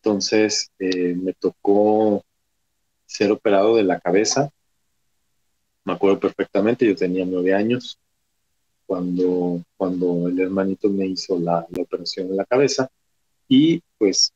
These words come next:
estás completamente consciente, estás consciente, sientes, escuchas todo realmente lo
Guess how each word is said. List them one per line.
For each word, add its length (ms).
estás 460
completamente 1080
consciente, 840
estás 280
consciente, 800
sientes, 760
escuchas 800
todo 300
realmente 580
lo 200